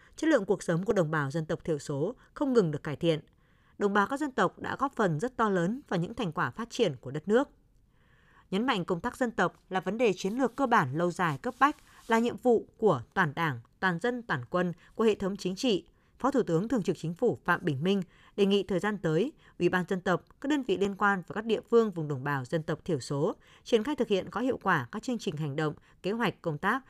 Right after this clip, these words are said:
để cụ thể hóa nghị quyết Đại hội mười ba của Đảng, chính sách, pháp luật của nhà nước về công tác dân tộc.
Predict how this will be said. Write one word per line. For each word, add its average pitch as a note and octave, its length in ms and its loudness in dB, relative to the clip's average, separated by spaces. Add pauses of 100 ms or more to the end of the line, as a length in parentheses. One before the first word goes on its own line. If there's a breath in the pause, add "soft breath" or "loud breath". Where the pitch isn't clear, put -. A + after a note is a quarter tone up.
(140 loud breath)
để F3+ 100 0
cụ G3 160 2
thể F3 140 2
hóa D3 300 -2
nghị B3 120 -4
quyết C#4+ 240 -4
Đại F3+ 100 -4
hội E3 160 -2
mười C#3+ 140 -4
ba D3+ 160 -4
của C#3+ 140 -8
Đảng, C#3+ 260 -2 (260 soft breath)
chính F#3+ 180 0
sách, D4+ 180 -6
pháp - 160 -8
luật F#3+ 160 0
của C#3 100 -6
nhà C3 120 -6
nước G#3+ 360 -2
về C#3+ 80 -6
công C#3 200 -8
tác F#3 140 -8
dân F3 140 -4
tộc. F3 280 0